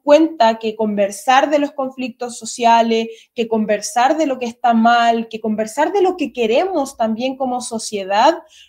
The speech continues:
no es arruinar el, el asado familiar o el cumpleaños, sino que es conversar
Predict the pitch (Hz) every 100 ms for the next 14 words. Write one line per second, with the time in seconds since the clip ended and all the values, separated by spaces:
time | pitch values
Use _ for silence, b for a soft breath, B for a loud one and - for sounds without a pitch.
0 | b 226 233 359 392 370 320 285 294 311
1 | 349 330 311 269 254 240 240 233 233 226
2 | 226 220 226 240 226 226 220 220 220 202
3 | 185 196 254 311 311 294 269 254 240 226
4 | 220 220 220 226 202 214 214 240 277 294
5 | 294 247 339 415 415 403 349 285 262 -
6 | 285 311